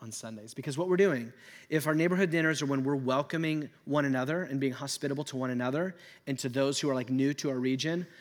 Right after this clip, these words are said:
the serving opportunities is when we as a region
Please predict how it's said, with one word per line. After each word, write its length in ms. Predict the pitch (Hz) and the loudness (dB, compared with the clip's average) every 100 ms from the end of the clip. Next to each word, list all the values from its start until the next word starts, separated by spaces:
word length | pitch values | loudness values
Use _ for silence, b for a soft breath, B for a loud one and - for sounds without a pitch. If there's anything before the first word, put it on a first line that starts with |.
| B B - | B B -6
the 300 | 135 156 151 | 2 2 2
serving 440 | - 170 180 190 | 0 4 4 4
opportunities 500 | 180 135 139 151 139 | 2 -2 -2 -2 -2
is 80 | 135 | 0
when 200 | 139 131 | 0 2
we 200 | 139 165 | 6 6
as 120 | 160 | 4
a 60 | 139 | 2
region 640 | 123 127 143 156 185 202 | 2 2 2 2 0 -2